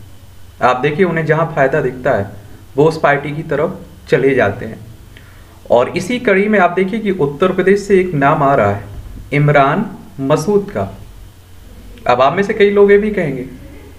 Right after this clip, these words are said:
कि इमरान मसूद कोई बड़ा नाम नहीं है उत्तर प्रदेश में, लेकिन फिर भी आपको बता दूं कि कांग्रेस के लिए इमरान मसूद अच्छा बड़ा नाम ही है। और इसीलिए आप देखिए कि उत्तर प्रदेश का राष्ट्रीय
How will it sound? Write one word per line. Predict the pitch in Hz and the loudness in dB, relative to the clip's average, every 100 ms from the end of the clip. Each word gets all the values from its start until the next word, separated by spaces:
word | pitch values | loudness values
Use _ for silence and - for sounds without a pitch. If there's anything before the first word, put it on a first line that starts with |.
| - - | -16 -2
कि | |
इमरान | 170 156 147 156 202 | 0 2 2 2 2
मसूद | 190 185 214 - | 0 0 -2 2
कोई | 190 | 2
बड़ा | 190 160 170 | 4 4 4
नाम | 185 185 | 2 2
नहीं | 196 220 | 2 4
है | |
उत्तर | 160 - 113 | 2 2 0
प्रदेश | 107 104 101 | 0 -4 -6
में, | 120 - - - - - - | -10 -12 -18 -20 -20 -20 -10
लेकिन | - 160 240 | -2 0 0
फिर | 226 226 | 0 0
भी | 233 | 2
आपको | 220 196 208 | 2 2 0
बता | 180 170 | 2 2
दूं | 180 | 2
कि | 220 208 | 0 0
कांग्रेस | 170 147 151 185 185 | 0 0 0 -2 -2
के | - | -6
लिए | 175 175 180 - - - | -2 0 -2 -4 -16 -6
इमरान | 139 135 139 151 | -2 2 2 2
मसूद | 160 127 147 - - - - - - | -2 -4 -4 -4 -6 -16 -20 -20 -2
अच्छा | 131 - - 190 | -2 -2 -4 0
बड़ा | 165 151 185 - - - | 0 2 0 -4 -14 -6
नाम | 139 139 151 123 | -2 0 -2 -6
ही | |
है। | 104 - - - - - | -8 -10 -18 -20 -20 -4
और | 113 135 | 0 0
इसीलिए | 143 175 196 | 0 2 4
आप | 180 | 4
देखिए | 190 208 208 | 0 -2 -2
कि | 202 170 147 | 2 2 2
उत्तर | 151 - 180 | -2 0 0
प्रदेश | 180 185 190 | 2 0 0
का | 185 | 2
राष्ट्रीय | 123 127 - 170 170 107 | 2 2 0 -8 -4 -4